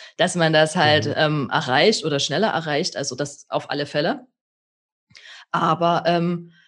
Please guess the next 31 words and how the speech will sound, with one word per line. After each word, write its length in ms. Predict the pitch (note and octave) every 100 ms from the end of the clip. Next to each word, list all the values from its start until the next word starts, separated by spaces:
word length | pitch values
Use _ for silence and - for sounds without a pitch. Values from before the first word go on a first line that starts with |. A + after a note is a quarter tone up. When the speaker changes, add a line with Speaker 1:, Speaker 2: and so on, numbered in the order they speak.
| _ _ _ _
Speaker 1:
ich 140 | - -
bin 200 | C4 F4
finanziell 640 | - C4 C#4 B3 G#3 F#3+
frei 440 | F#3 - F3 A#3 A#3
oder 180 | F#3 -
ich 220 | F#3 -
werde 340 | F#3 G#3 A#3+
finanziell 480 | A#3+ G#3+ G#3 G3+ F3+
frei 280 | F3+ D3+ F#3
sein, 420 | G#3+ G3 F#3+ F#3
wenn 160 | E3 G3
ich 140 | G#3
diese 400 | G3+ F#3 F#3 F3+
hundert 340 | F#3+ A3 F#3+ -
Euro 540 | F#3+ C4 B3+ B3+ B3+
am 180 | G#3 G3
Tag 420 | - A3+ C#4 -
habe. 440 | C4+ B3+ B3+ C#4 F4 _ _
Speaker 2:
Das 80 | -
Speaker 1:
Also 160 | G3 F3
Speaker 2:
sind 240 | F#3 -
Speaker 1:
zweitausend 500 | - G#3 D3+ G#3+ G#3
Euro 220 | F3+ -
circa. 280 | C#3 C#3 C#3+
Speaker 2:
sechsunddreißigtausend 920 | - C#3 - - B2+ C3 B2+ B2 B2 _ _
Euro 480 | - B2 A2+ G#2 G#2 _ _ _ _ _ _ _ _
Speaker 1:
Na, 160 | G3+ G3
Speaker 2:
im 140 | A#2+
Jahr. 220 | A2+ A2+ -
Speaker 1:
zweitausend, 720 | - G#3+ A#3+ A#3 A3+ - _ _ _ _ -
ähm, 760 | G3 G3 G3 G3 G3 G3 F#3+